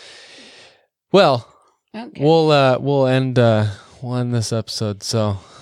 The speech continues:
Speaker 2: Okay, well, that's
Speaker 1: this was episode one. I, I just decided this will be our first episode.
Speaker 2: Okay.
Speaker 1: And then the, yeah, so, um, conversations with Nana.
Speaker 2: <laughs>
Speaker 1: It's been a good time.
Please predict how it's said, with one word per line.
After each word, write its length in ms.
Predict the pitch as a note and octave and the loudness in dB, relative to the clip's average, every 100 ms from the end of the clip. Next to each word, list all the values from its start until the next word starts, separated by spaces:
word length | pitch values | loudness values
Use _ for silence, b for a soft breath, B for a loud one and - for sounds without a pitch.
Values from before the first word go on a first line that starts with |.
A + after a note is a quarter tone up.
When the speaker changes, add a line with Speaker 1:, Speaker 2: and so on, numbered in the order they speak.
| B | B
Speaker 2:
Okay, 400 | G3 - - - | -12 -12 -14 -14
well, 220 | - - | -14 -14
that's 120 | - B2+ | -4 -2
Speaker 1:
this 180 | B2+ | 0
was 160 | D3+ C#3 | 0 2
episode 400 | C#3+ - C#3+ B2+ | 0 0 -2 0
one. 340 | A#2 B2 G2+ F#2+ | 0 0 0 -2
I, 260 | B2+ C#3 D3 D#3 | 0 0 2 0
I 60 | |
just 280 | D3+ D#3 - | 2 -2 -2
decided 500 | C#3 - C#3 B2 G2+ | -6 0 2 0 -2
this 240 | A2 G#2+ | -4 -4
will 80 | A#2 | -6
be 200 | G#2 A#2 | -4 -2
our 140 | G#2+ G2 | 0 -2
first 420 | - A2 G2 G#2+ | -2 -4 -4 -6
episode. 420 | G#2 - G#2+ G#2 - | -6 -6 -8 -8 -8
Speaker 2:
Okay. 400 | A3 - G3 G3+ _ - | -10 -8 -14 -14 _ -12
Speaker 1:
And 200 | G#2+ G#2+ | -8 -6
then 160 | G#2+ | -4
the, 300 | G#2+ G2 F#2 - | -4 -4 -4 -10
yeah, 260 | G#2 G2 F#2 | -10 -8 -8
so, 300 | - - G2 - B B B B B B - | -10 -10 -10 -12 B B B B B B -6
um, 480 | B2 A#2+ A2+ G#2+ F#2+ b b b - | 0 2 2 -2 -8 b b b -10
conversations 800 | - C#3+ D3+ C#3+ D#3+ D3+ D#3+ D3 | -2 0 0 0 0 0 -2 0
with 120 | D3 C#3+ | -2 0
Nana. 500 | D3+ E3 C#3 F#2+ - - | 0 0 0 -2 -4 -8
Speaker 2:
<laughs> 140 | C#4 - B4 - | -12 -12 -16 -12
Speaker 1:
It's 220 | C#3+ - | -10 -4
been 200 | F3+ F3+ | -2 0
a 80 | E3 | 0
good 200 | E3+ D#3 | -2 -2
time. 400 | E3+ B2+ F2+ | -2 -2 -4